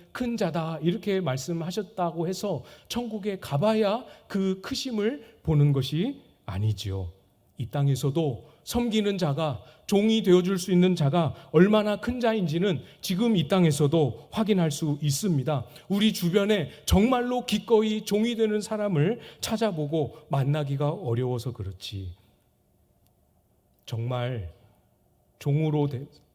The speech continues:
종이 되어서 종으로 살면 그가 하나님 나라의 큰 자임을 이 땅에서도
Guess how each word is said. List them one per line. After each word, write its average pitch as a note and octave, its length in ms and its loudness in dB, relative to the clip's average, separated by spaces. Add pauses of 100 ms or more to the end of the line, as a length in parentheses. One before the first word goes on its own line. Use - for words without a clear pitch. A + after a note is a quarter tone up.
종이 D3+ 280 2
되어서 C3 640 -4 (460)
종으로 C3 420 0
살면 A#2 560 -4 (920)
그가 A#2 280 -8
하나님 D3 400 -6
나라의 A#2 520 -6 (320)
큰 G#3+ 300 -6
자임을 A2+ 560 -6 (260)
이 C3+ 100 -6
땅에서도 A2+ 960 -6